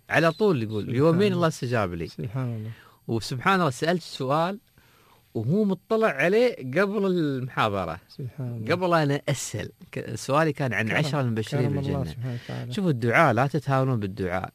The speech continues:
Speaker 1: هذا كرم الله. على أربعة أربعة سبعة سبعة، <clears throat> على أربعة أربعة سبعة سبعة، وعلى صفر أربعة ثلاثة ستة تسعة تسعة تسعة خمسة صفر، على صفر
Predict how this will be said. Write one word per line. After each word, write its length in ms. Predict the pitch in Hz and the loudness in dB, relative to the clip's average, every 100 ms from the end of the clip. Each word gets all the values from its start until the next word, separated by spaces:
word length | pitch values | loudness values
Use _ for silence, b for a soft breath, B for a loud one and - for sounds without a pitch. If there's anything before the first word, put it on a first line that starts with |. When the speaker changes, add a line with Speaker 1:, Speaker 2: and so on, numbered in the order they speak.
| - | -8
Speaker 1:
هذا 240 | 98 110 | -4 -2
كرم 340 | 110 117 107 98 | -2 -4 -4 -4
الله. 160 | 90 | -6
على 320 | 80 - 131 170 | -6 0 6 8
أربعة 320 | 190 170 170 | 8 6 6
أربعة 300 | 180 160 160 | 6 4 4
سبعة 320 | - 175 160 | 4 2 2
سبعة، 480 | - 175 131 123 160 B B B B _ - | 4 2 4 2 2 B B B B _ -4
<clears throat> 380 | 202 160 123 104 | 0 0 2 2
على 160 | 131 156 | 2 4
أربعة 320 | 160 131 127 | 4 4 4
أربعة 320 | 147 123 127 | 4 4 2
سبعة 360 | 131 147 127 117 | 4 2 2 0
سبعة، 520 | - 143 120 117 147 - _ _ _ _ _ _ _ _ _ B B B | 2 2 2 0 -2 -8 _ _ _ _ _ _ _ _ _ B B B
وعلى 220 | - 131 131 | 2 4 4
صفر 300 | - 131 131 | 0 -2 2
أربعة 380 | 143 139 131 131 | 2 4 2 2
ثلاثة 380 | 123 117 131 127 | 2 2 2 0
ستة 580 | 123 131 123 - 123 123 - - | -2 -4 -4 -2 -2 -2 -8 -4
تسعة 540 | 151 135 - 98 113 147 | -2 0 -2 -2 -2 -4
تسعة 360 | - 127 - 107 | -4 -2 0 -2
تسعة 360 | 104 131 123 113 | -2 -6 -6 -4
خمسة 420 | 156 160 151 135 | 0 0 0 -4
صفر، 260 | 117 92 - B B B - | -4 -4 -8 B B B -4
على 180 | 120 131 | 0 0
صفر 300 | 147 135 | 0 -2